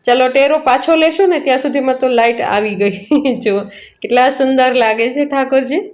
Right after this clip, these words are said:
ને મારો ગોપાલ એટલો વાલો વાલો લાગે ને, તૈયાર થાય ને ત્યાર પછી તો એટલો સુંદર લાગે ને, મને બહુ વાલો લાગે. અને જ્યારે એમ થાય કે આ મંદિરની બહાર જ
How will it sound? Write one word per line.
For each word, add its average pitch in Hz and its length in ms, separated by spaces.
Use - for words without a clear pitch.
ને 262 120
મારો 240 280
ગોપાલ 233 440
એટલો 262 300
વાલો 254 340
વાલો 269 260
લાગે 269 300
ને, 285 100
તૈયાર 262 420
થાય 269 240
ને 285 100
ત્યાર 247 220
પછી 247 220
તો 247 100
એટલો 226 540
સુંદર 294 400
લાગે 269 320
ને, 226 240
મને 277 160
બહુ 247 220
વાલો 214 280
લાગે. 202 260
અને 269 180
જ્યારે 277 340
એમ 285 100
થાય 302 220
કે 262 220
આ 220 40
મંદિરની 320 420
બહાર 294 320
જ 269 40